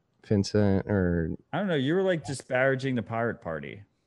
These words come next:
Speaker 1: Oh, I don't like the pirate party. It's like the, like the,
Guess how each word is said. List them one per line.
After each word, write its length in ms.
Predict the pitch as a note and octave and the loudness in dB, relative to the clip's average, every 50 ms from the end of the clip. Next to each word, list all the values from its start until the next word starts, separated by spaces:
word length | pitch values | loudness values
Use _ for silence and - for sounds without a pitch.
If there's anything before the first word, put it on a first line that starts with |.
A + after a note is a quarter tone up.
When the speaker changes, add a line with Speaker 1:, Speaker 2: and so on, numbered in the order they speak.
| _ _ _ _ _ _ - | _ _ _ _ _ _ -2
Speaker 1:
Oh, 60 | F2+ | 0
I 160 | E2+ D#2+ D#2 | 2 2 2
don't 160 | D#2+ G2 F2+ | 2 0 0
like 140 | C2+ - - | 0 -2 -4
the 80 | - - | -8 -10
pirate 280 | - - - - - | -14 -12 -12 -12 -12
party. 200 | - - - G#2+ G#2+ - _ _ _ _ _ _ _ - | -14 -14 -14 -14 -16 -18 _ _ _ _ _ _ _ -8
It's 160 | - A#2+ - C3 | -6 -4 -2 -2
like 80 | A#2 | 0
the, 280 | F#2+ A2+ A#2 A2+ G#2 G#2+ | 2 4 4 4 4 4
like 100 | A#2 A2+ | 2 2
the, 460 | A2 A2 A2 F#2+ F2 F2 E2 D#2+ - | 4 4 4 4 4 4 2 0 -2